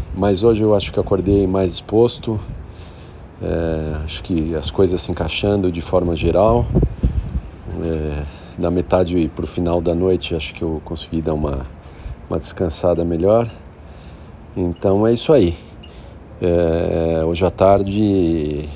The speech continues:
eu vou fazer um treino, ainda tô em dúvida se eu faço a bike estática ou se eu saio na rua, mas tô achando que eu vou dar uma volta na rua.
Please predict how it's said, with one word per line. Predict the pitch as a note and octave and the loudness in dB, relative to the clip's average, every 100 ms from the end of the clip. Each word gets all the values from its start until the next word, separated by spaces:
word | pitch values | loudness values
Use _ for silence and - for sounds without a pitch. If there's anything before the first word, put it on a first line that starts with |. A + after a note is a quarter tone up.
| - - | -12 -6
eu | F2 F2+ F2 E2 E2 D2+ | -2 0 2 0 -2 -4
vou | D#2+ E2+ | -4 -2
fazer | F2+ E2+ | -2 0
um | F#2 | 0
treino, | - B2 C#3 C3+ C3+ A#2 | 4 4 6 4 2 2
ainda | G#2+ G2+ G2 F#2+ | 0 2 4 2
tô | - | 2
em | G2+ | 0
dúvida | F#2 F#2+ F2+ | 0 0 -2
se | - | -4
eu | F2 | -8
faço | - F2 - | -4 -4 -2
a | E2+ | 2
bike | F2 F2 | 2 2
estática | - - F#2+ F2+ - E2 | -2 2 2 2 -4 -6
ou | |
se | - | -6
eu | E2+ | -8
saio | - F#2 F2+ | 0 2 2
na | E2 | -2
rua, | F2 A2+ B2 A#2 - - - - - - - - - | 0 2 2 -2 -16 -20 -20 -20 -20 -20 -20 -20 -6
mas | F#2 - | -4 0
tô | G2 | -2
achando | F2+ G#2+ G2+ F#2+ | 0 0 0 0
que | - | 0
eu | F#2 | 0
vou | E2+ G2 G2 G2 | 0 2 4 6
dar | F#2+ | 4
uma | F#2+ | 2
volta | E2+ F2+ F2+ G2 | 2 2 2 0
na | F#2 | -2
rua. | E2 D#2 | 0 -2